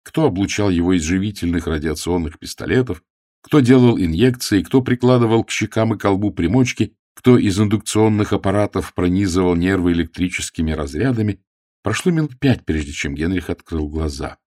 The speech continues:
Мы подняли его и поставили, он не удержался на ногах.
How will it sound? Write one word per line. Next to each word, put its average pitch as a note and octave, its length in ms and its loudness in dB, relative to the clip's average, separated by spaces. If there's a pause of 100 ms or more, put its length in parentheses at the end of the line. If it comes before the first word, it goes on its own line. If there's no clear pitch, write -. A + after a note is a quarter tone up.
(260)
Мы F#2+ 120 -4
подняли B2 380 4
его G#2+ 180 2
и D#2+ 80 2
поставили, F#2+ 640 -2
он E2 200 -2
не F2 100 0
удержался F2 720 0
на D2 120 -6
ногах. C2+ 440 -6